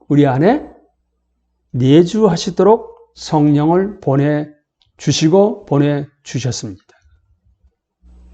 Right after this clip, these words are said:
여러분은 여러분 안에 성령이 내재하시게 됨으로 말미암아 예수 그리스도가 살아가게 되고, 우리는 하나님의 종, 하나님의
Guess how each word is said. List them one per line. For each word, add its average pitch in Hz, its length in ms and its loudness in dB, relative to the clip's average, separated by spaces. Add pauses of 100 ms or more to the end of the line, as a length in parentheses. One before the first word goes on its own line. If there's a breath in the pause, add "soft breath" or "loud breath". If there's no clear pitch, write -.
(1400)
여러분은 170 540 0 (1040)
여러분 147 320 2
안에 175 400 2 (260)
성령이 160 800 2
내재하시게 165 840 2
됨으로 147 260 -2
말미암아 98 600 -10 (1080)
예수 156 440 4
그리스도가 170 480 0
살아가게 120 420 -4
되고, 117 480 -14 (560)
우리는 143 260 0
하나님의 147 540 0
종, 202 440 0
하나님의 151 600 0